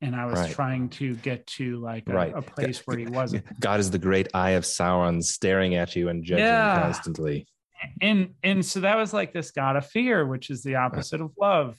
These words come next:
Speaker 1: And, um, I remember s-, like, it, and I was writing it, it was like, "I'm not mad at you. You're, uh, you're living in this one acre fence of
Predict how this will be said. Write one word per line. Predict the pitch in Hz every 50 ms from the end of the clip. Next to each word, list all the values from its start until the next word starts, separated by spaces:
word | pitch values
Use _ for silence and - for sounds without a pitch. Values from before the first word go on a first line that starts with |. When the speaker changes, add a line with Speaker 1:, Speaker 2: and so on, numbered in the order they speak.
| - -
Speaker 1:
And, | 170 160 147 143 135 127 131 131 _ _ _ _ _ _ _ _ _ _ -
um, | 151 151 147 143 135 127 123 117 117 - 202 - - _ -
I | 160 185
remember | 190 190 190 190 202 240 247 247 240 226 185 - - -
s-, | - - - - 185 -
like, | - 175 180 175 147 - 156 - _ _ - _ -
it, | - 202 185 196 196
and | 180 175
I | 175 165
was | 156 151 165
writing | 196 208 214 214 202 185
it, | 165
it | 151 147
was | 139 131
like, | 135 127 127
"I'm | 135 143
not | 160 180 196 185
mad | 190 185 185 185 185
at | 175 180 -
you. | 180 175 170
You're, | 170 160 139 147 147 160 - 190 175 185 - - -
uh, | 156 139 139 131 131 131 160 _ _ -
you're | 143 147 156 151
living | 160 180 190 196 196 185
in | 175
this | 160 151 - -
one | 156 160 175 180 175
acre | 175 180 180 - 160 151
fence | - - - - 165 160 165 151 -
of | 160 131 -